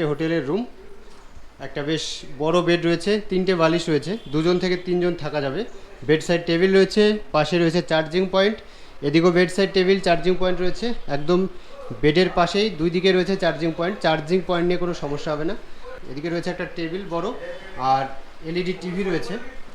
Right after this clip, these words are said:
আর এখানে একটা বড় উইন্ডো, আর এদিকে জানলা রয়েছে। এই রুমে এসির ব্যবস্থা রয়েছে, এই যে এসি। ওয়াশরুমটা আপনাদের একটু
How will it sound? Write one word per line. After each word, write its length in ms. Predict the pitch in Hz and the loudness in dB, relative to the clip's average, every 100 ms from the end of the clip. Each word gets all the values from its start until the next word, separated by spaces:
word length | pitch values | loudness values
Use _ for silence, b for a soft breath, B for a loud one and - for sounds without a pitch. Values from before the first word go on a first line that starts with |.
| - - - - | -12 -12 -12 -12
আর 80 | 123 113 | -12 -10
এখানে 200 | 151 180 175 | -10 -8 -6
একটা 120 | 180 160 139 | -6 -6 -6
বড় 160 | 160 180 170 | -4 -4 -4
উইন্ডো, 280 | 147 135 - - - - - - - - | -6 -6 -8 -12 -16 -16 -16 -16 -18 -14
আর 60 | 127 127 | -12 -10
এদিকে 200 | 135 156 147 | -8 -8 -6
জানলা 220 | 151 165 | -6 -6
রয়েছে। 300 | 170 170 196 208 - - - - - - - - - - | -6 -6 -8 -6 -6 -4 -4 -4 -10 -12 -14 -14 -14 -10
এই 60 | 143 | -8
রুমে 180 | 151 160 165 160 | -6 -6 -6 -8
এসির 220 | 151 180 | -8 -6
ব্যবস্থা 300 | 165 165 165 175 | -6 -6 -8 -8
রয়েছে, 280 | 165 - 196 | -8 -10 -12
এই 40 | 147 | -10
যে 60 | 151 | -12
এসি। 180 | 143 175 240 - - - - - - - - - - - - - - | -12 -12 -12 -14 -16 -16 -16 -18 -20 -18 -16 -14 -14 -14 -16 -16 -8
ওয়াশরুমটা 400 | 139 156 190 185 185 | 0 0 0 -2 -2
আপনাদের 220 | 180 175 | -2 -2
একটু 120 | 175 | -2